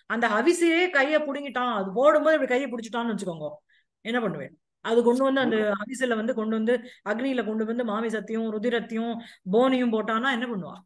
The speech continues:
Speaker 1: இல்ல, என்ன சொல்றேன்?
Speaker 2: ஆமா.
Speaker 1: ஆ?
Speaker 2: Maybe இந்த திராவிட முன்னேற்ற கட்சி அவள் இதுல இருந்தா வந்திருக்கும்னு நினைக்கிறேன்.
Speaker 1: <laughs> ஐயோ, நீங்க இதெல்லாம் ரெக்கார்டிங் இருக்குமாமா? ப்ளீஸ், அப்புறம் பேசுங்க.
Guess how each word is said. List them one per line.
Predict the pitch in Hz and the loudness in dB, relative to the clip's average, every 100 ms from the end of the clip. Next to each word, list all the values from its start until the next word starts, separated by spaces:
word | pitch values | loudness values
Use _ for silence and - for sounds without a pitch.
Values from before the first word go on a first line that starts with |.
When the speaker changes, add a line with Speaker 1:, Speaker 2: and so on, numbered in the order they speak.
| - - | -20 -6
Speaker 1:
இல்ல, | 196 226 - _ _ _ - - _ _ - | -4 -4 -8 _ _ _ -18 -18 _ _ -10
என்ன | 220 | -6
சொல்றேன்? | 202 - - - _ _ _ _ _ _ _ _ _ _ _ _ _ _ - - | -4 -4 -8 -16 _ _ _ _ _ _ _ _ _ _ _ _ _ _ -20 -8
Speaker 2:
ஆமா. | 143 - | -8 -6
Speaker 1:
ஆ? | 165 185 208 - _ _ _ _ _ _ _ _ _ _ | -6 -4 -6 -10 _ _ _ _ _ _ _ _ _ _
Speaker 2:
Maybe | 165 220 277 254 208 | -4 -2 -2 -2 0
இந்த | 196 180 | 2 2
திராவிட | 143 160 226 285 | 4 4 4 2
முன்னேற்ற | 254 247 254 | 0 0 0
கட்சி | 220 214 214 185 | 0 -2 -2 0
அவள் | 170 180 180 | 0 0 -2
இதுல | 185 | -6
இருந்தா | 214 262 | -6 -6
வந்திருக்கும்னு | 220 214 196 180 | -4 -6 -6 -4
நினைக்கிறேன். | 151 - - - _ _ _ - | -4 -4 -14 -20 _ _ _ -2
Speaker 1:
<laughs> | 247 190 190 185 156 160 | -2 -2 -6 -6 -6 -8
ஐயோ, | 175 170 | -8 -8
நீங்க | 151 151 151 143 147 | -10 -12 -14 -18 -20
இதெல்லாம் | 151 160 165 | -16 -12 -10
ரெக்கார்டிங் | 160 185 185 170 | -6 -2 -2 -4
இருக்குமாமா? | 160 170 165 175 180 | -6 -10 -10 -12 -12
ப்ளீஸ், | 170 185 - - 190 - 185 _ _ _ _ - - - | -14 -14 -14 -14 -14 -16 -20 _ _ _ _ -20 -20 -20
அப்புறம் | - - 165 156 | -20 -14 -12 -12
பேசுங்க. | 143 143 | -14 -16